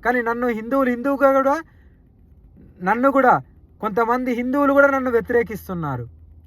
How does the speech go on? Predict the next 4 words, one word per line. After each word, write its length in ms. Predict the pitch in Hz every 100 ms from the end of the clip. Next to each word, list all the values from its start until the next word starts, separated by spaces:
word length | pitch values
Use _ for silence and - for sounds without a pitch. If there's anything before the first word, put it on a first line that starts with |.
| - - - - - _ - _ _ - - - - _ - - _
ఇక్కడ 160 | 156 220
సెక్యులర్ 520 | - 240 - 269 269
అనేది 360 | 269 262 240 240
లేదు, 440 | 220 226 208 139